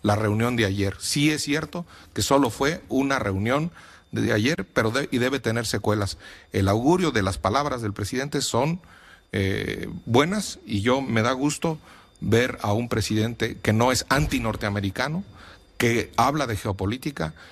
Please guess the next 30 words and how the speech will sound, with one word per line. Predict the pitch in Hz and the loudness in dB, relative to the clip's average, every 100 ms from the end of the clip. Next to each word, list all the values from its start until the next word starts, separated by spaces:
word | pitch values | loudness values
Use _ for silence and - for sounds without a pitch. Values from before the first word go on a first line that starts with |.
| - | -10
que | - | 2
habla | 135 165 156 | 2 4 0
de | 131 | 0
derechos | 123 156 208 190 139 | 2 0 0 -4 -4
laborales | 123 110 110 120 160 - - | -2 0 0 -2 -6 -12 -6
de | 117 | 0
los | 131 139 | 0 2
trabajadores | 139 117 107 117 135 175 - - - - - - | 2 2 0 0 0 -2 -8 -20 -20 -20 -16 0
y | 123 135 | 2 2
que | 139 120 | 2 2
no | 117 127 190 - | 4 2 0 -10
se | - 120 104 | -4 -2 2
queja | 139 - 147 147 - - - - - | 0 2 -4 -6 -18 -20 -20 -20 -6
con | 113 110 | 2 2
Estados | 104 120 139 - | 4 4 2 0
Unidos, | 110 123 135 127 - - - - - | 0 0 0 -4 -14 -20 -20 -20 -2
este, | 110 101 98 - 104 98 104 - - | 2 2 0 -2 0 2 0 -6 -2
como | 113 107 | 2 4
se | - | 2
quejaba | 101 95 120 131 139 - - - | 2 4 4 2 -4 -8 -18 -2
la | 113 107 | 2 4
vieja | 117 135 143 | 2 0 0
y | 123 | 0
rancia | 123 120 113 123 | 0 0 0 0
izquierda | 107 - 127 117 123 | -2 2 2 2 -2
radical | 113 104 98 - 113 113 - - - - | 0 0 0 0 0 0 -8 -20 -20 -4
de, | 107 101 - | 2 2 2
de | - 104 110 | 2 4 4
este | 110 | 2
país, | 113 104 101 92 | 2 2 2 0